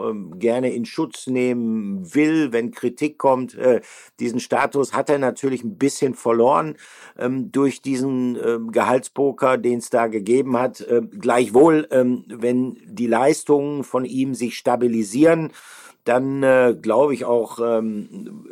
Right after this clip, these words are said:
ist diese Entscheidung, äh, seinen Vertrag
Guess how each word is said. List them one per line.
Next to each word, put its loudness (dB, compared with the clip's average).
ist -10
diese 4
Entscheidung, 2
äh, 0
seinen -2
Vertrag -4